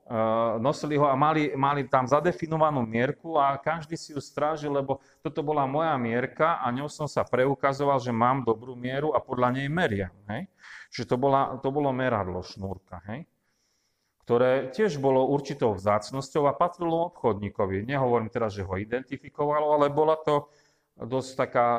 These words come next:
um, vzácna vec, lebo kto mal zlú šnúrku, tak mohol sa považovať za zlodeja a byť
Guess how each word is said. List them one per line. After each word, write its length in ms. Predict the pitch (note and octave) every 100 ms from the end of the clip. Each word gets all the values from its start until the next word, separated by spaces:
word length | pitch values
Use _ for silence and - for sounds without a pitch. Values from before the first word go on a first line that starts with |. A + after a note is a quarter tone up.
| G#2+
um, 480 | A#2 A2+ A2 G#2+ G2+
vzácna 480 | G#2+ A2 G#2+ G#2 G2
vec, 160 | G2 F#2+
lebo 400 | G#2 A2+ B2 -
kto 160 | - C#3+
mal 240 | B2+ A2+
zlú 240 | G#2+ B2+
šnúrku, 400 | C3+ - B2+ -
tak 160 | A#2 A2+
mohol 560 | A#2+ A2+ A2+ A#2 A#2 _ _ _ B2 A#2+ A#2+ _
sa 240 | - A2
považovať 460 | - A#2 A2+ A2 G2+
za 140 | G#2 G2 - - - -
zlodeja 880 | F#2 A2 A#2+ C3 C3 B2+ B2 A2 A2+
a 80 |
byť 160 | -